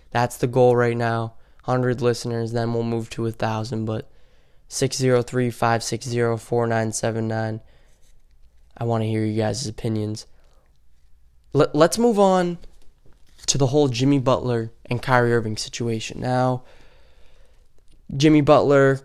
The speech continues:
goes on, you know, we, I, I go on Bleacher Report and I see that Jimmy Butler's saying he wants to play with Kyrie Irving. Might not be true, might be true, saying that he's fed up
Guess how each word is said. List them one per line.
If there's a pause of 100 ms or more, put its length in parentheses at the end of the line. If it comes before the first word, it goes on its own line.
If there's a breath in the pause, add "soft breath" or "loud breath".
goes
on, (440)
you
know, (1200)
we,
I,
I
go
on
Bleacher
Report
and
I
see
that
Jimmy
Butler's
saying
he
wants
to
play
with
Kyrie
Irving. (400 soft breath)
Might
not
be
true,
might
be
true, (160 soft breath)
saying
that
he's
fed
up